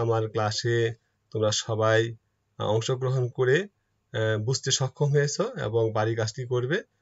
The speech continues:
এবং স্কুল খোলার পর আমরা আবার তোমাদের এই বাড়ি কাজটি দেখব। আশা করি সবাই করতে সক্ষম হবে। প্রিয় শিক্ষার্থীবৃন্দ, আবারও তোমাদেরকে,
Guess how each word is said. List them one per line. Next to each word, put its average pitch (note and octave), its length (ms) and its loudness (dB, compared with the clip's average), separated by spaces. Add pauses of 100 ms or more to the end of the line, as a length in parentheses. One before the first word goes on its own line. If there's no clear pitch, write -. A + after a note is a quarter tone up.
(240)
এবং A2 220 2 (220)
স্কুল B2 300 -4
খোলার A#2 320 0
পর F#3 120 -2 (160)
আমরা G#2+ 200 -2 (120)
আবার A#2 180 2 (100)
তোমাদের G#2+ 360 -2
এই G#2 140 -4
বাড়ি G#2 220 -2
কাজটি G#2 240 -6 (120)
দেখব। G#2 240 -4 (640)
আশা G#3 320 -4
করি C3+ 160 0 (460)
সবাই A2 360 -2 (120)
করতে - 220 -10 (160)
সক্ষম - 420 -6 (100)
হবে। F2+ 200 -12 (500)
প্রিয় D3+ 140 0
শিক্ষার্থীবৃন্দ, B2 680 0 (800)
আবারও B2 420 4
তোমাদেরকে, A#2+ 560 2